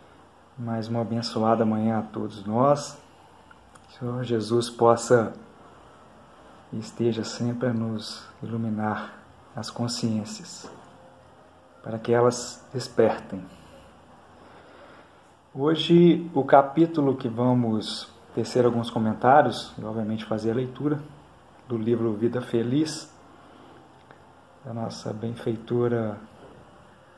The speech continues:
Joana de Ângeles, pela bendita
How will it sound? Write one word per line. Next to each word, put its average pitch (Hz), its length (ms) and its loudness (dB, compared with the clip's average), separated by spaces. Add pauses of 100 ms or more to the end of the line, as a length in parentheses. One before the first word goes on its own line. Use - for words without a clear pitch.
Joana 113 280 -4
de 120 120 -2
Ângeles, 139 580 2 (1120)
pela 120 160 -6
bendita 117 840 0